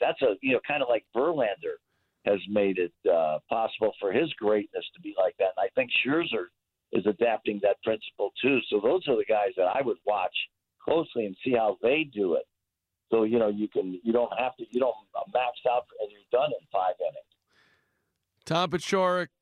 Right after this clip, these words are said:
Speaker 2: great to talk to you. Great to hear you this weekend. Uh, White Sox fans always love it when you're on the broadcast. So, uh, you know, here, cheers to, uh, more fill-ins coming up down the line or, or, or whatever it is
Speaker 1: Well
Speaker 2: you want. And, uh, and thanks so much for,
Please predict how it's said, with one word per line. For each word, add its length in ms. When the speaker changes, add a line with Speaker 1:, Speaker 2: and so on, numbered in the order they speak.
Speaker 2:
great 400
to 120
talk 380
to 80
you. 220
Great 320
to 180
hear 300
you 240
this 240
weekend. 680
Uh, 460
White 280
Sox 260
fans 300
always 420
love 240
it 80
when 160
you're 120
on 120
the 60
broadcast. 720
So, 320
uh, 260
you 120
know, 180
here, 300
cheers 340
to, 240
uh, 220
more 240
fill-ins 420
coming 240
up 120
down 200
the 80
line 320
or, 120
or, 180
or 100
whatever 300
it 40
is 100
Speaker 1:
Well 60
Speaker 2:
you 80
want. 360
And, 200
uh, 240
and 160
thanks 280
so 180
much 220
for, 320